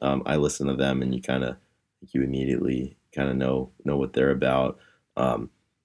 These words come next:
another, another band I would say is the Brian Jonestown Massacre. I got really into them earlier this year. Um, that's another one. Maybe it's just a function of me having listened to them a lot over the last, like, six to ten months, but,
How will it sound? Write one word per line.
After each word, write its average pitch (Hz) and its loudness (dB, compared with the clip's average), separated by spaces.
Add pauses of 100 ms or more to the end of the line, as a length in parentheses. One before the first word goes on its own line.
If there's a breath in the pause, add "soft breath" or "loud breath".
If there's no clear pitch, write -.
(280)
another, 87 8
another 85 6
band 80 4
I 78 4
would 76 2
say 78 2 (180)
is 73 -2
the 78 2
Brian 82 4
Jonestown 92 4
Massacre. 92 4
I 80 2
got 85 4
really 82 6
into 80 2
them 73 2
earlier 73 4
this 67 -2
year. 71 2 (320 soft breath)
Um, 64 2
that's - -2
another 73 2
one. 73 2
Maybe 78 6
it's 73 0
just - -4
a - -2
function 76 -2
of 67 -2
me 71 0
having 71 0
listened 73 0
to 73 -2
them 69 0
a 67 0
lot 67 2 (340 soft breath)
over 69 0
the 67 2
last, 69 4
like, 67 -2
six - -4
to 71 -2
ten 71 -2
months, 69 0
but, - -2